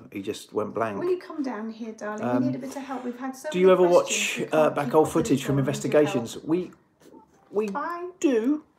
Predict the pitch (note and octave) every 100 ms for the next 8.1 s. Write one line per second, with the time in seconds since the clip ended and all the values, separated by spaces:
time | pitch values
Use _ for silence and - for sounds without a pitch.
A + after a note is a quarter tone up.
0 | - - - D#3+ E3+ F#3 F#3 E3 F#3 F3
1 | F3+ - G#3+ G3+ - - - _ - G3
2 | F3+ C#3 F3 F3 E3+ D#3+ E3 D3+ G2 A2
3 | - - - - C3+ C#3 C3 C3+ C3+ -
4 | D#3 C#3+ - A2+ A2 - - G2+ G#2 -
5 | - - - - A2+ A2+ A#2+ A#2+ - A#2
6 | A2 A#2+ A#2 - - B2 - - A#2 A#2
7 | G#2+ - - - A2 G2+ A2 - - -
8 | A2+